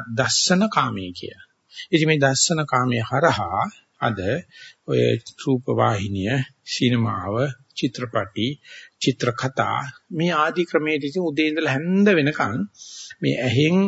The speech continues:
නානා ප්‍රකාර විඳීම් විඳමින් අපි වර්තමාන මොහොතේ පන්නනවා. ක්ෂණ සම්පත්තිය ගෙවම් කරනවා. ඒ ගෙවම් කරන හැම චිත්තක්ෂණයකම මේ කාමයට විමත්තතාවය හරහා, කාමයේ විමුති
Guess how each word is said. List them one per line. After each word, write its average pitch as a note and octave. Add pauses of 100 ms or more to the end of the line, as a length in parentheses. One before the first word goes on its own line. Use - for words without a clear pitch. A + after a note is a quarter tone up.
(300)
නානා B2
ප්‍රකාර A#2 (440)
විඳීම් C3
විඳමින් C3+ (600)
අපි A#2+
වර්තමාන B2+
මොහොතේ B2
පන්නනවා. F#2+ (480)
ක්ෂණ B2+
සම්පත්තිය A#2+ (320)
ගෙවම් A2+
කරනවා. -
ඒ C3+
ගෙවම් B2+
කරන D3+
හැම C3
චිත්තක්ෂණයකම D3+ (840)
මේ C#3
කාමයට A#2+ (600)
විමත්තතාවය B2
හරහා, A2
කාමයේ A2+
විමුති A2+